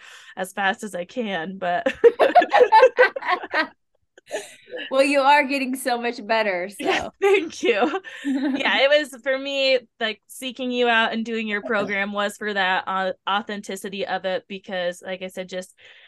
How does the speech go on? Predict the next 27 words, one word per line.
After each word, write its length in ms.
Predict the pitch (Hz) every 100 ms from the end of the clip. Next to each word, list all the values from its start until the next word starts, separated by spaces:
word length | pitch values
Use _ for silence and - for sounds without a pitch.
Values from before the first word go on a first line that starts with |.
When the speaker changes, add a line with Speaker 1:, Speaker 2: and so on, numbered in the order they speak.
| - - _ _ _ _
Speaker 1:
being 400 | 247 247 233 233
from 340 | 233 220 220
a, 380 | 214 202 202 202 - _ -
I 120 | 262
don't 160 | 294 247
wanna, 240 | 226 214 -
I 100 | 226 226
mean, 160 | 220
I 120 | 214
don't 200 | 220 208
really 260 | 214 208 208
refer 280 | 202 208 202
to 120 | 214
wrestling 440 | 190 196 - 208 202
as 80 |
a 60 | 190
combat 520 | - 202 202 180 196
sport. 380 | - - 262 247
Some 180 | 247 233
people 280 | 226 208 202
do, 280 | 233 247 226
but 140 | -
just 180 | 220 214
having 260 | 214 202 196
that 180 | 185
kind 380 | - 208 190 196
of 420 | - 190 190 190